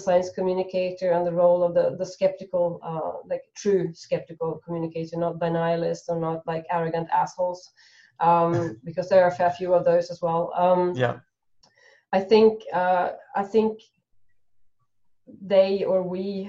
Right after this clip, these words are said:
Speaker 1: um, sh-, have a very important role there, and I think we have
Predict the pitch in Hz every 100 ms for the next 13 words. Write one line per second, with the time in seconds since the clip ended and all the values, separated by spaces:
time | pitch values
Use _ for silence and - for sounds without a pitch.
0 | - 180 175 175 175 - - _ _ _
1 | - - - _ _ - 196 196 180 170
2 | - 180 180 175 - - - 190 196 196
3 | 185 180 170 160 180 185 180 175 165 170
4 | 175 190 190 - - _ _ _ _ _
5 | 196 196 196 190 190 185